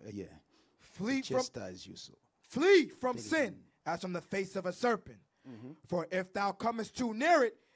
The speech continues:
Speaker 2: it will bite thee. The teeth thereof are as the teeth of a lion,
Speaker 1: Mm-hmm.
Speaker 2: slaying the souls of men.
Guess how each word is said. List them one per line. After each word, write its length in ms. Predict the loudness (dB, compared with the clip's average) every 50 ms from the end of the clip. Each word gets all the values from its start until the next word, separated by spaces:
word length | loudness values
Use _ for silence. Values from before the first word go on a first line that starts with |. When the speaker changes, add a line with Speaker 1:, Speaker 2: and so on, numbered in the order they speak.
| _ _
Speaker 2:
it 140 | -4 -4 0
will 240 | 0 0 -2 -2 -4 -2 2
bite 360 | 4 4 4 2 0 -4 _
thee. 260 | -6 -6 -6 -6 -10 -16 _ _ _ _ _ _ _ _ _ _ 0
The 140 | 0 0
teeth 420 | 0 -2 0 4 4 4 4 4 2
thereof 400 | 4 6 8 8 8 8 6 2 -2 _ _ _ 0
are 120 | 2 2 2
as 100 | 2 2
the 120 | 0 0
teeth 380 | 0 0 0 0 0 0 2 0
of 120 | 2 2 2
a 60 | 2
lion, 580 | 4 4 4 6 6 6 6 4 0 -2 -6 -12 _ _ _ -20
Speaker 1:
Mm-hmm. 220 | -20 -20 -20 -14 -12
Speaker 2:
slaying 640 | -10 -8 -2 2 4 4 4 4 4 2 -2 -6 -12 _ _ _ -6
the 100 | -6 -6
souls 640 | -4 -6 -6 -2 2 2 4 4 2 0 -2 -4 -4
of 140 | -6 -6
men. 400 | -6 -6 -4 -4 -4 -4 -6 -10